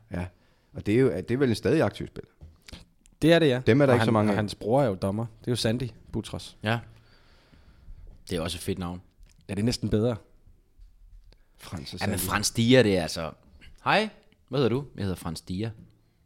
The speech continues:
Speaker 3: Og så får du lige den her også: "Putros." "Okay, fair nok. Jeg overgiver mig."
Speaker 2: Ja.
Speaker 3: "Hvad hedder du?" "Jens Jensen."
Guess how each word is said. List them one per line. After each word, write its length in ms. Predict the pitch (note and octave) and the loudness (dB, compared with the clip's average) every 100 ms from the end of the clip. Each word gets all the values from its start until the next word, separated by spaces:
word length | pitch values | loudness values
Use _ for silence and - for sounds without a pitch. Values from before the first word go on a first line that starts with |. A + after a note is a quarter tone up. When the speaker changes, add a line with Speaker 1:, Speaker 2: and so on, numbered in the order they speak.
| - | -18
Speaker 3:
Og 160 | - | -8
så 80 | - - | -8 -2
får 100 | F#2+ | 0
du 60 | |
lige 140 | F2+ F#2+ | 2 0
den 60 | F#2+ | -4
her 40 | |
også: 140 | G2 - _ | -8 -14 _
"Putros." 500 | - G2+ - F2 - _ _ _ _ _ _ - | -10 -10 -10 -14 -14 _ _ _ _ _ _ -10
"Okay, 340 | E2 E2 E2+ | -8 -6 -6
fair 240 | - E2 | -4 -4
nok. 260 | D#2 C#2+ - - - | -4 -6 -8 -12 -10
Jeg 80 | G#2 | -2
overgiver 300 | F2+ F#2+ F2+ | 0 0 -2
mig." 120 | D#2 C#2+ _ _ _ _ - G2 | -6 -14 _ _ _ _ -14 -10
Speaker 2:
Ja. 100 | E2+ - _ _ | -10 -12 _ _
Speaker 3:
"Hvad 100 | G2 | -4
hedder 140 | F#2+ F2 | -4 -4
du?" 160 | G2 F#2+ | -8 -6
"Jens 320 | E2+ F2 - | -6 -4 -6
Jensen." 340 | D#2+ E2+ F2+ | -8 -8 -12